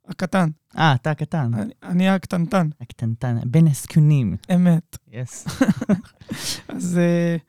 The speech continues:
Speaker 1: תשמע, אני מאוד עושה מאמץ, אה, להיות קרוב למשפחה. זה אחד האתגרים. אחד האתגרים, אני לא יודע להסביר את זה, אבל יש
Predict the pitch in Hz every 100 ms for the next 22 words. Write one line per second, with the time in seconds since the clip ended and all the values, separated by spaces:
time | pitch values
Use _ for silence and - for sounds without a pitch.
0 | _ _ _ _ - 233 233 180 180 226
1 | 262 - 240 247 226 185 175 202 240 -
2 | - _ _ 185 175 170 165 165 165 165
3 | 165 - 175 190 - 175 185 196 185 160
4 | 202 - 202 254 285 _ _ _ _ _
5 | _ _ _ - 185 165 170 165 - 269
6 | - 180 170 170 226 160 - _ _ _
7 | _ _ _ _ - 233 240 190 165 170
8 | 214 175 180 240 233 190 170 214 254 240
9 | 269 220 175 170 208 226 -